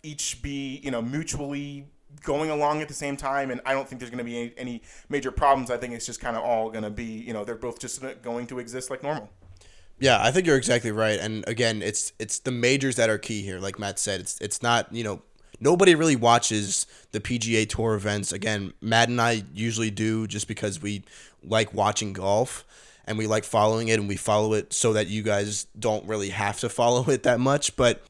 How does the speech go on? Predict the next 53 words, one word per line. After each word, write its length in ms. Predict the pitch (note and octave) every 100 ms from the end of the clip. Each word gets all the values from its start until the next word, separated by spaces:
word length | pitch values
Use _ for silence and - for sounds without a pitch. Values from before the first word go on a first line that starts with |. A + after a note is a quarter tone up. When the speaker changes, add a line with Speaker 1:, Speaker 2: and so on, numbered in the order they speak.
| _
Speaker 2:
the 140 | -
thing 180 | C#3 G3
is 180 | F#3 G#3
that 260 | F3+ C#3+ -
we, 280 | A#2 C#3 D3+
we 100 | C3+
don't 180 | F3 G#3
really, 220 | F3+ F3+ E3+
I 40 | C3+
mean, 140 | C#3
we 100 | C3+
haven't 300 | D#3 D#3+ D3+
talked 220 | - D3
about 200 | B2+ A#2+
the 60 | A#2
R 140 | A2
B 160 | G#2+ A2+
C 260 | - A2+ G#2
Canadian 440 | - A2+ G#2 G#2
Open, 240 | G2+ A2 G#2+
and 100 | G#2+
we 80 |
probably 520 | G#2+ - C3+ B2 A2+ G#2
won't 400 | G#2+ B2 A#2 - -
unless 320 | A2+ A#2 A#2+
something 300 | B2 A2 G#2
crazy 380 | - A#2 G#2+ G#2
happens 680 | G#2+ B2 F#2+ F#2+ G2 - - - - - _ _ _ -
for 220 | - B2
the 60 | A2
rest 180 | A2
of 60 | A2+
the 60 | G#2
weekend. 500 | A#2 B2 G2+ G2+ G2+
But 160 | A2
right, 240 | A#2 G2 F2
that's 260 | A2 - -
it. 160 | G2 _ _ _ -
It 160 | A#2+
just 160 | - C3
kinda 200 | D3 B2
goes 220 | B2 B2
to 80 | G#2+
show. 260 | - C3+ A#2+
We 140 | A#2
talked 160 | C3 B2
about 140 | B2
the 60 | G#2+
P 140 | B2+
G 140 | A#2
A 60 | G#2+
Championship 640 | F#2+ C#3+ E3 A2+ - A2 A2+
when 320 | A2 G#2+